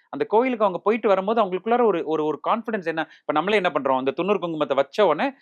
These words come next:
இன்னைக்கு போற ஷூட்டிங்ல நம்ம ஃபர்ஸ்ட் ஷாட்ல அடிச்சு பின்னிருவோம். காலையில போய் வேங்கீஸ்வரரை பார்த்துட்டு வந்திருக்கோம், அவர் என் கூடவே இருக்காரான்னு ஒரு கெத்து ஒண்ணு ஏறுது இல்ல. அந்த கெத்து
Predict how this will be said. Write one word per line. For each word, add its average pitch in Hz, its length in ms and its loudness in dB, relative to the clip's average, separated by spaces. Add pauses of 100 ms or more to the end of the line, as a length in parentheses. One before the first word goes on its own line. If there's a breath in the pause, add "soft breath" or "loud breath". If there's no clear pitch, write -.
(140 soft breath)
இன்னைக்கு 151 260 -6
போற 220 260 2
ஷூட்டிங்ல 185 300 0
நம்ம 165 220 -4
ஃபர்ஸ்ட் 160 240 -2
ஷாட்ல 220 40 2
அடிச்சு 165 500 -2
பின்னிருவோம். 156 320 0
காலையில 208 540 0
போய் 226 240 0 (260 soft breath)
வேங்கீஸ்வரரை 208 640 0
பார்த்துட்டு 190 320 0
வந்திருக்கோம், 190 220 -4
அவர் 175 180 2
என் 156 160 -4
கூடவே 233 340 0
இருக்காரான்னு 185 420 0
ஒரு 180 140 -2
கெத்து 185 300 -2
ஒண்ணு 175 220 2
ஏறுது 139 120 -2
இல்ல. 135 260 -4 (480)
அந்த 170 500 -2
கெத்து 208 680 -2